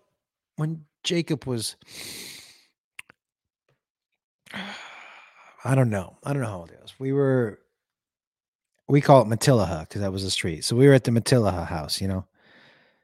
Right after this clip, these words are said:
and, um, it was over Thanksgiving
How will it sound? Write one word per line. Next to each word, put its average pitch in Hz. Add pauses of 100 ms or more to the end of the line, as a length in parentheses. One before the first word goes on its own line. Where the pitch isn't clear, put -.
(280)
and, 110
um, 95 (360)
it 127
was 123
over 135
Thanksgiving 107